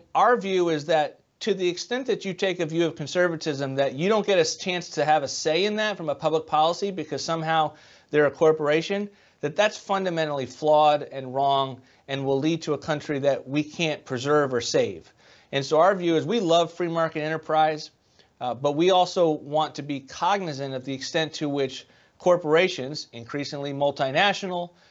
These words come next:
increasingly woke, are playing a part in us losing our country, and we wanna provide solutions. One of the ways we've done that in the big tech space is to talk about ways in which they have, uh,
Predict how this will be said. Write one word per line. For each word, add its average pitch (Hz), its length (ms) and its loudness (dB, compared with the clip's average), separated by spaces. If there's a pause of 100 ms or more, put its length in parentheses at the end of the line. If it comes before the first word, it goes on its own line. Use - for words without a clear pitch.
(220)
increasingly 139 720 -2
woke, 160 480 2 (680)
are 160 260 4
playing 202 500 -4
a 165 120 -4
part 156 580 0 (480)
in 170 280 -4
us 180 260 -2
losing 170 380 -2
our 147 100 -2
country, 131 760 -6
and 147 160 -2
we 175 100 2
wanna 185 220 2
provide 151 500 2 (300)
solutions. 160 720 -2
One 156 200 0
of 185 60 2
the 175 60 2
ways 156 220 4
we've 143 160 -4
done 147 200 -2
that 143 180 0
in 135 80 -4
the 131 60 -6
big 139 220 -6
tech 180 200 0
space 135 400 -4
is 139 160 -8
to 135 140 -14
talk 143 280 0
about 139 400 2 (280)
ways 147 400 0
in 139 100 -6
which 139 220 -6
they 147 160 0
have, 139 340 0 (420)
uh, 127 340 0